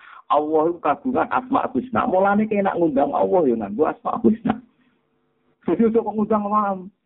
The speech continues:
nyebut Allah, "Ya Rahman, Ya Rahim, kula paringi husnul khotimah, paring ana teng swarga, teng ngloni widadari, terus enak teng swarga." Iku nyebut kepentingan dhewe blok-blok. Kena wis seneng Allah ya nyebut Allah. "Ya Allah, Ya Rahman." Sifate jenengan Rahman tok Rahim, "Ya Malik, Ya Kudus, Ya Salam."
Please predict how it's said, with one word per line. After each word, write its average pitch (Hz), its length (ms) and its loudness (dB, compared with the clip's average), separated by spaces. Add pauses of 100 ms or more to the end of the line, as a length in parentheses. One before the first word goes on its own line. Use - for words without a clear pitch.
(180)
nyebut 170 260 0
Allah, 175 240 2 (220)
"Ya 104 160 2
Rahman, 107 320 0
Ya 104 80 2
Rahim, 101 300 -4
kula 101 120 2
paringi 104 380 0
husnul 104 300 -2
khotimah, 104 500 2
paring 98 240 0
ana 98 160 2
teng 101 160 -2
swarga, 98 480 2
teng 98 140 -4
ngloni 101 260 2
widadari, 98 580 0
terus 101 220 -6
enak 104 340 2
teng 107 140 0
swarga." 113 320 0 (160)
Iku 160 240 2
nyebut 131 320 -2
kepentingan 107 560 2 (160)
dhewe 107 260 2
blok-blok. - 720 -2 (420)
Kena 180 240 2
wis 165 160 0
seneng 156 240 -4
Allah 143 320 2
ya 170 160 -2
nyebut 208 160 -6
Allah. 147 320 0 (240)
"Ya 113 80 4
Allah, 123 320 2
Ya 117 80 0
Rahman." 117 400 -2
Sifate 160 400 -2
jenengan 170 240 0
Rahman 156 320 -2
tok - 120 0
Rahim, 139 440 0
"Ya 127 80 4
Malik, 143 400 0
Ya 131 160 2
Kudus, 151 400 0
Ya 127 160 2
Salam." 156 320 0